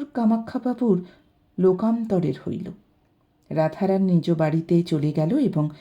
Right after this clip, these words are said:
সম্পত্তিও বিস্তর বেড়েছিল কামাখ্যাবাবুর জন্য। বিষয় হস্তে লইয়াই রাধারানী প্রথমেই দুই লক্ষ মুদ্রা গভর্নমেন্টে প্রেরণ করিলেন।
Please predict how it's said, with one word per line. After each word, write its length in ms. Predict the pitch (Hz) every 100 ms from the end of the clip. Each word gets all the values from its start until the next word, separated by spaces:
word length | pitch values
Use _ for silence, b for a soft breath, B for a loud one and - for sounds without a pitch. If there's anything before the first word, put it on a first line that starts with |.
| B B
সম্পত্তিও 760 | - 202 185 185 240 - 294 214
বিস্তর 460 | 147 175 - 202 165
বেড়েছিল 480 | - - - - - - _ _ -
কামাখ্যাবাবুর 800 | 180 175 180 - 143 127 139 -
জন্য। 280 | - 90 - - _ _ _ _ _ _ b b b
বিষয় 480 | 180 220 220 302 320
হস্তে 360 | 285 294 - 294
লইয়াই 480 | 240 226 220 240 254
রাধারানী 540 | 247 180 - 208 208 208
প্রথমেই 580 | 190 185 - 214 214 156 175 B B
দুই 200 | 180 220 220
লক্ষ 320 | 240 233 - 220
মুদ্রা 460 | 175 156 - 190 220
গভর্নমেন্টে 760 | 180 156 196 185 180 165 208 320
প্রেরণ 400 | - 156 151 143
করিলেন। 420 | 139 131 - -